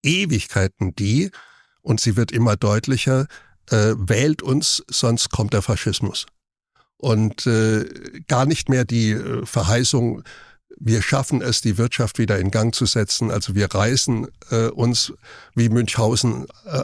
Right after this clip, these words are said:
am eigenen Schopf aus der Misere heraus. Äh, das wird gar nicht mehr gesagt, das wird gar nicht mehr verlangt, sondern man sagt, irgendwie, es geht da und da f-, voran, ja, äh, es gäbe da irgendwelche Fortschritte. In K I we-, wollen wir die Ersten sein. Wir wollen im Weltraum,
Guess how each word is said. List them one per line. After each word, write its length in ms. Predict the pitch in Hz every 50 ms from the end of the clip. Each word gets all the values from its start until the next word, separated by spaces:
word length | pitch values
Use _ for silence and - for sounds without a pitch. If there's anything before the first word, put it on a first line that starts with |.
| -
am 160 | - 123 113 123
eigenen 420 | 117 110 117 110 120 110 107 -
Schopf 360 | - - 123 117 - - -
aus 280 | 170 131 113 110 - -
der 140 | 117 104 104
Misere 440 | 104 - - 135 123 123 113 113
heraus. 460 | 98 104 107 92 104 104 101 104 - - - - - - - - - - - - -
Äh, 240 | - 110 110 113 - -
das 220 | - 131 117 - 175
wird 160 | 170 - -
gar 140 | 151 147 151
nicht 140 | 139 -
mehr 120 | - 139 -
gesagt, 400 | 139 - - 190 - 104 - 120
das 120 | 101 -
wird 140 | 131 117 -
gar 160 | - 110 110
nicht 180 | 110 104 - -
mehr 220 | 117 101 101 110 -
verlangt, 340 | - - 120 123 123 117 -
sondern 240 | - 117 104 104 104
man 140 | 104 107 104
sagt, 480 | - - 120 117 - 180 - - - - - - - - - _ _ -
irgendwie, 380 | 156 135 139 147 127 - 135
es 180 | 131 131 - -
geht 200 | - 127 117 -
da 200 | - 127 110 127
und 200 | 139 127 113 107
da 140 | 113 104 107
f-, 320 | 104 - - - 165 - -
voran, 720 | - - - - - 107 92 82 117 117 139 214 247 226 196 -
ja, 220 | - 113 107 147
äh, 360 | 185 170 120 131 131 120 120 117
es 140 | - -
gäbe 220 | - 131 123 120 117
da 120 | 110 110
irgendwelche 380 | - 120 113 113 120 110 - -
Fortschritte. 500 | - - 135 147 - - 151 123 - 139
In 180 | 123 113 104 - - - - - - -
K 180 | - 117 117 -
I 300 | - 143 165 165 139 113
we-, 140 | 123 - -
wollen 340 | 107 120 120 127 135 120 113
wir 120 | 123 117 104
die 120 | 120 120
Ersten 360 | 131 120 135 131 - - 131
sein. 320 | - - 131 120 123 120 113
Wir 100 | 117 101
wollen 300 | 117 117 117 110 113 117 -
im 200 | - 120 113 95
Weltraum, 600 | 143 139 165 165 - - - 123 131 131 135 127